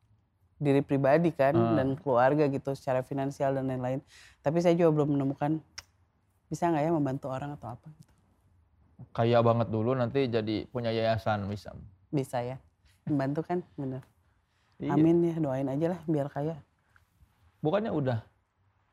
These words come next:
Speaker 1: Cukup.
Speaker 2: <laughs> Kalau gitu warisan apa yang ingin Risa tinggalkan buat anak cucu?
Speaker 1: Buku. Film, karya, karya sih.
Speaker 2: Buku horor.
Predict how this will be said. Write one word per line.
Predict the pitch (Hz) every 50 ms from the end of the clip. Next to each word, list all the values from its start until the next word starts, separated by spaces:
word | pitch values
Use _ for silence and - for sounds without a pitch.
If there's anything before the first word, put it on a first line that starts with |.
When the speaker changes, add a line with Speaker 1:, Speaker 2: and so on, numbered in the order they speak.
| _ _ _
Speaker 1:
Cukup. | - 160 147 - _ _ - 156 160 - _ _ _ _ _ _ _ _
Speaker 2:
<laughs> | - 101 - _ 135 - - _ 123 - - - 156 - _ _ - - - - - - - - - - - _ _ - - _ _ 190 - - - 190 - - - _ _ _ _ _ _ _ _ _
Kalau | - 160 180 180
gitu | 202 208 247
warisan | 220 208 190 190 190 196 175 196
apa | 202 - 185 156 147
yang | 139 135 127
ingin | 127 127 131 127 127 127 120 107 73 - -
Risa | 120 123 123 - - 104 92
tinggalkan | - 123 120 117 110 110 - 113 107 101 95 104 - 85 - _ _ _ _ _ _
buat | 110 120 117 107 - - _ _ _ _ _ _ _ -
anak | 113 110 107 - _
cucu? | 117 107 - 117 98 - - 127 - _ _ _
Speaker 1:
Buku. | - 180 202 - - 147 - - _ _ _ _ _ _ _ _ _ _ _ _ _ _ _ _ _ _ - _ _ _ _ _ _ _ _ - - _ _ _ _ _ _ _ _ _ _ _ _ _ _ _ _ _ _ _
Film, | - 226 208 170 151 151 - _ _ _ _
karya, | - 170 165 165 156 - - - - _
karya | - 151 139 143 135 131
sih. | 135 - - 131 - - _ _ _ _ _ _ _ _ _ _ _ _ _ _ _
Speaker 2:
Buku | - 131 113 - - 117
horor. | 104 107 110 107 113 113 107 101 -